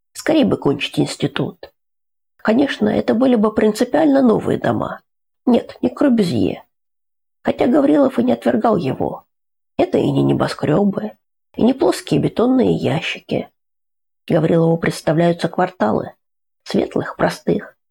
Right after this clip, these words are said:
без всяких уступок известным классическим ордерам домов.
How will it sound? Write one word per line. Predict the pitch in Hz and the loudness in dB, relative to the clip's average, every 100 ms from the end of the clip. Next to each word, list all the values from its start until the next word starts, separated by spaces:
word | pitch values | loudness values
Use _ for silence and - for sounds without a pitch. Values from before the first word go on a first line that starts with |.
| _ _ - | _ _ -4
без | 208 | -4
всяких | - 349 370 - - | 0 -2 -2 -2 -4
уступок | - - - - 165 | -2 -2 -4 -2 -2
известным | 160 262 - - | 0 0 -2 -2
классическим | - - 135 127 - - 131 - | -2 -2 -2 -4 -4 -2 -4 -4
ордерам | 143 151 - 214 - | -2 0 0 0 0
домов. | - 123 110 - - | 0 0 -2 -4 -8